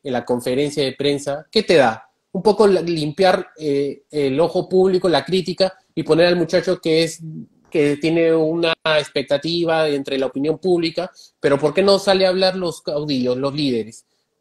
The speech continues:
Porque saben que los líderes, cuando van a hablar, la prensa va a hacer seguramente preguntas muy, muy, este, difíciles de responder. Entonces, ante esta situación, yo también me pregunto, Reynoso va seguramente poner jugadores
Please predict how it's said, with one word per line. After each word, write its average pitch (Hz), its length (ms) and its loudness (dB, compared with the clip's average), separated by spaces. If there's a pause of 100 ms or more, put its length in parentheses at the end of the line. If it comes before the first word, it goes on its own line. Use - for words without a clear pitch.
(120)
Porque 170 220 0
saben 220 280 4
que 190 100 2
los 170 160 2
líderes, 214 260 2 (540)
cuando 156 320 0
van 185 180 0
a 196 60 2
hablar, 190 280 2
la 165 120 -2
prensa 180 380 -4
va 175 160 -2
a 180 80 -2
hacer 170 320 -8
seguramente 175 480 -4
preguntas 156 640 -2
muy, 180 380 2 (760)
muy, 180 300 6
este, 175 360 2
difíciles 180 460 0
de 151 120 4
responder. 139 720 -4 (400)
Entonces, 156 420 -4
ante 160 280 0
esta 233 160 0
situación, 175 520 -4
yo 180 80 -4
también 190 260 -4
me 180 80 -6
pregunto, 160 260 -2
Reynoso 170 600 -2 (100)
va 185 220 4 (400)
seguramente 180 500 0
poner 160 320 0
jugadores 180 800 0